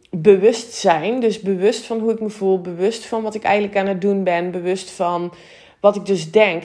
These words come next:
En nu denk je misschien: "Poeh, jeetje, als ik dat ook nog eens erbij moet doen tijdens mijn drukke leven,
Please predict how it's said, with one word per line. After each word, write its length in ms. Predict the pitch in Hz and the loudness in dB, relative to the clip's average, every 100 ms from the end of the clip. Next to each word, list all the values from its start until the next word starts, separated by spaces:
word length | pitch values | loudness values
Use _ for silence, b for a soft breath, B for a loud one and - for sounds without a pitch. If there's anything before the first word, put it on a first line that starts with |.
| - | -10
En 100 | - | -4
nu 100 | 208 | -2
denk 220 | 208 214 233 | 0 -2 -4
je 100 | 208 | -4
misschien: 480 | 196 - 214 208 208 | -4 -4 -4 -4 -4
"Poeh, 320 | 302 311 196 | -4 -2 0
jeetje, 380 | 175 226 240 208 | 2 0 0 0
als 100 | 170 | 0
ik 100 | 185 | 0
dat 280 | 196 202 - | 0 0 2
ook 120 | 233 | 2
nog 200 | 277 240 | 2 2
eens 140 | 220 190 | 0 0
erbij 340 | 196 196 208 | 4 6 6
moet 180 | 214 202 | 2 2
doen 200 | 208 196 | 2 2
tijdens 280 | 202 214 220 | 2 2 2
mijn 220 | 240 196 | 2 4
drukke 340 | 196 233 233 | 6 4 4
leven, 580 | 196 190 220 196 185 170 | 4 6 6 4 2 2